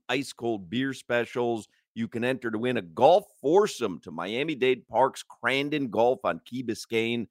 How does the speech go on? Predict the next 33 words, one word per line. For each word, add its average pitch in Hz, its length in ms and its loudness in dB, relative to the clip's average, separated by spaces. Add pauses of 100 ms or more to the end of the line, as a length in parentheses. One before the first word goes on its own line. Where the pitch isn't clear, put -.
(240)
That's 98 180 -2
an 87 120 -6 (100)
eight 143 200 4
hundred 120 300 0
dollar 101 300 6
value. 90 640 0 (320)
So, - 140 -8
again, 90 320 2
you 80 60 -4
wanna 101 160 0
watch 113 220 2
the - 60 -12
big 104 220 -2
game 104 300 0 (100)
Sunday 92 960 2
with 87 180 -2
our 85 160 0
sister 110 380 -10
station. 85 600 -6 (320)
It's - 60 -20
all 113 320 6
gonna 110 140 2
be 107 80 2
going 107 260 4
down 110 340 4
at - 100 -4
the - 80 -4
brand 147 500 4
new 180 340 0
Pier 233 260 0 (160)
five 156 560 10 (160)
at 127 300 6 (280)
Bayside. 80 1080 2